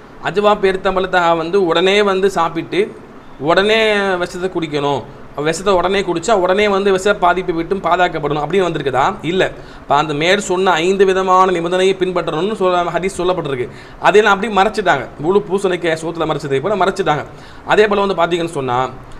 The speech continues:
ரசூலுல்லாஹ் சொன்னாங்க, "அன்று இரவு வரையிட வார்த்தை ஹதீஸ்ல பதிவு செய்யப்பட்டிருக்கிறது. நான் அந்த ஹதீஸை ப-, நான் எடுத்து போடுறேன்." அப்ப இவங்க என்ன செய்றாங்க சொன்னா, இவங்க ஹதீஸை தவறா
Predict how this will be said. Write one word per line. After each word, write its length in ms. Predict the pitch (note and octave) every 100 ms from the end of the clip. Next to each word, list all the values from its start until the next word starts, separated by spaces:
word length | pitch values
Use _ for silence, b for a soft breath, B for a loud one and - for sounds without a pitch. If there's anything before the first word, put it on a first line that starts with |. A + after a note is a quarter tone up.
| -
ரசூலுல்லாஹ் 420 | C#3+ G#3 G3+ G3
சொன்னாங்க, 600 | E3+ D#3 C#3 B2+ C3+ C#3+
"அன்று 540 | B2 C#3+ F3 F#3+ F#3
இரவு 300 | D#3 F3 F#3+
வரையிட 340 | F3+ E3+ F3+ F3
வார்த்தை 360 | D#3 D3+ D#3 D#3
ஹதீஸ்ல 360 | D3+ E3 E3+ C#3+
பதிவு 200 | C#3+ E3
செய்யப்பட்டிருக்கிறது. 840 | D#3+ D3 C#3 C#3 C#3 C3 B2+ B2 B B B -
நான் 220 | D#3 E3+
அந்த 120 | D#3
ஹதீஸை 220 | F3+ F#3
ப-, 60 | E3
நான் 200 | D#3 D3
எடுத்து 280 | D3 C3+ C3
போடுறேன்." 300 | C3+ B2+ A2+ B B
அப்ப 140 | - F#3
இவங்க 280 | F#3 G#3
என்ன 140 | F#3 G#3
செய்றாங்க 320 | G3+ F3+ E3+
சொன்னா, 420 | D3+ C3 C3 D3+ D3 B B
இவங்க 320 | C#3+ G#3 A#3+ G3+
ஹதீஸை 440 | E3+ G3+ G#3+ G#3
தவறா 320 | E3 E3+ F#3+